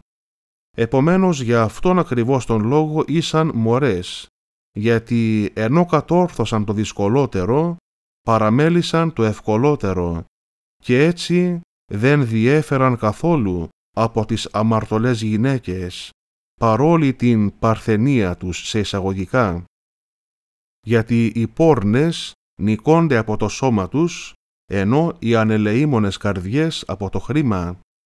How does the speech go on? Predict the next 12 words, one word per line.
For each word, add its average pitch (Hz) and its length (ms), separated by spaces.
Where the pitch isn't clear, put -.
Και 131 120
επειδή, 131 500
ως 143 180
γνωστόν, 156 760
τρέχει 160 400
πολύ 135 300
γρήγορα 120 600
η 113 140
νύχτα 117 420
της 98 180
παρούσης 104 500
ζωής, 139 680